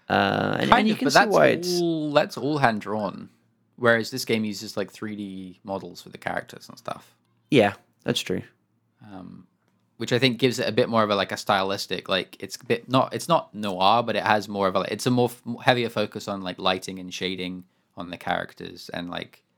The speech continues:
Speaker 2: everything's simpler, but yeah, like, shadows and stuff are cast in a more, like, interesting way. Um, and then, like, pops up, like, hand-drawn, um,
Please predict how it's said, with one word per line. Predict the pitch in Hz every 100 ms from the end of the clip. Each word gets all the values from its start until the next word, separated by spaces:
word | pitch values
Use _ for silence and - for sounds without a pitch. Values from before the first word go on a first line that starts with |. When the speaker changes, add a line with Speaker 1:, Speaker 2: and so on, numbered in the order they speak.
| _ _ _ _ _ _
Speaker 2:
everything's | 104 104 110 98
simpler, | - - 104 98 92 87
but | 92 87
yeah, | 90 87
like, | 85 85
shadows | - 92 92 87 87
and | 90
stuff | - 90 -
are | 87 87 _ _ _ _
cast | - 95 90 -
in | 90
a | 87
more, | 87 87
like, | 90 92
interesting | 87 - - 90
way. | 90 50 _ _ _ -
Um, | 50 50 50 - _ _ _ _ _ _ _ _ _ -
and | 107
then, | 104 95
like, | 90 92 - _
pops | - - 101
up, | 90
like, | 95 92
hand-drawn, | 101 92 90 92 90 87 87 90 _ _ _ _ _ _
um, | - 90 90 87 87 90 92